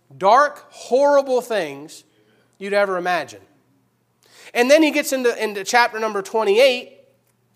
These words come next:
right? And he starts, uh, to talk about the conditions of the blessing. And so if you don't, if you choose not to serve the Lord, expect curse after curse after curse after curse.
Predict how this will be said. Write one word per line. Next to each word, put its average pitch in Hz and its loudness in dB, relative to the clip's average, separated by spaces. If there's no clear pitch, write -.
right? 185 2
And 220 -2
he 262 -2
starts, 240 0
uh, 190 2
to 208 -14
talk 233 0
about 233 2
the 226 -4
conditions 240 -6
of 254 2
the 262 -4
blessing. 254 0
And 202 -6
so 240 -2
if 269 -2
you 277 0
don't, 262 2
if 233 0
you 320 0
choose 330 -2
not 285 0
to 285 -10
serve 294 -6
the 254 -6
Lord, 208 0
expect - -4
curse 330 0
after 247 -2
curse 302 -2
after 226 -4
curse 311 -4
after 220 -4
curse. 190 -8